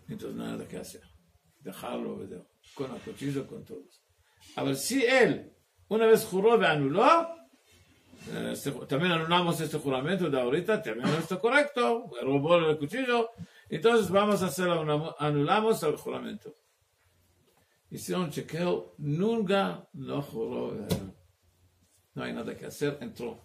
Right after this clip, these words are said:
no puede morir. Él dijo, "También te coge mala jamavet. Yo necesito matar a usted, usted escapó, ahorita me llamó y me orden de no hacer nada con usted, usted entró vivo.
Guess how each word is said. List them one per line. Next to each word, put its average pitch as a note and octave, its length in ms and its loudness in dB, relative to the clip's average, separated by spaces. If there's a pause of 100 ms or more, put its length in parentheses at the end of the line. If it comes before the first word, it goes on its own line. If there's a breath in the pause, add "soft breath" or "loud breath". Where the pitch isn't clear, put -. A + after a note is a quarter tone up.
no C#3 160 -6
puede B2 220 -4
morir. G#2+ 300 -8 (1800)
Él E3+ 560 0 (960)
dijo, F3+ 240 0
"También A3 380 4
te D3+ 100 -2
coge C#3+ 180 -2
mala C3 220 -2
jamavet. A#2 480 -8 (300 soft breath)
Yo C4 280 0
necesito A#3 420 2
matar A3 300 4
a G#3+ 40 6
usted, E3 520 6
usted E3 520 -4
escapó, D#3 420 -4 (120)
ahorita F3 560 0
me C#3 160 -4
llamó D3+ 320 -2
y E3+ 80 -2
me E3+ 140 -2
orden F3+ 480 0
de F#3+ 120 0
no G#3+ 120 0
hacer G3+ 600 -2
nada A#3 240 2
con D3 140 -2
usted, A#2+ 360 -8
usted F3+ 240 -4
entró F#3 260 -2
vivo. F#3+ 340 2